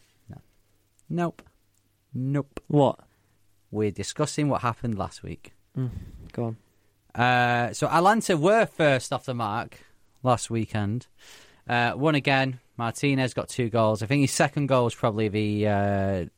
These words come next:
Speaker 1: the not easiest, but perhaps the most scabbiest goal he'll ever score,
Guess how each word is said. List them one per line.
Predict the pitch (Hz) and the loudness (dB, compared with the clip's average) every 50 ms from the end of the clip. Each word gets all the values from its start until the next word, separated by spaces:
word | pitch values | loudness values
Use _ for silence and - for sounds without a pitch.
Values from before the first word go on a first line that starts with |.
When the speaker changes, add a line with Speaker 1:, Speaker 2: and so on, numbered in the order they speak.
| _ _ | _ _
Speaker 1:
the | - 120 104 104 98 95 92 92 - _ _ _ _ _ - - - - - - _ | -4 -2 -2 0 0 -2 -2 -4 -6 _ _ _ _ _ -20 -20 -20 -20 -20 -4 _
not | 196 208 - | 0 0 2
easiest, | - 156 160 170 180 160 - - 170 180 185 - - - - - - - _ _ _ _ _ _ _ _ _ _ | 4 4 4 4 4 2 2 4 4 4 4 2 0 -6 -10 -12 -16 -20 _ _ _ _ _ _ _ _ _ _
but | - 131 113 - | 0 0 0 2
perhaps | - 120 - 131 131 - - - - - - | 0 0 2 2 0 0 0 -4 -12 -14 -8
the | - 120 | -4 -2
most | 117 120 120 117 110 - - - - | 0 2 0 0 0 -2 -4 -2 0
scabbiest | 143 127 120 - 104 98 98 - - - | 0 0 0 -2 -6 -8 -8 -10 -10 -8
goal | 101 95 90 87 | -8 -6 -6 -6
he'll | 90 90 92 | -6 -6 -6
ever | 85 90 | -8 -8
score, | - - - 92 87 90 90 107 | -10 -8 -8 -6 -6 -6 -6 -8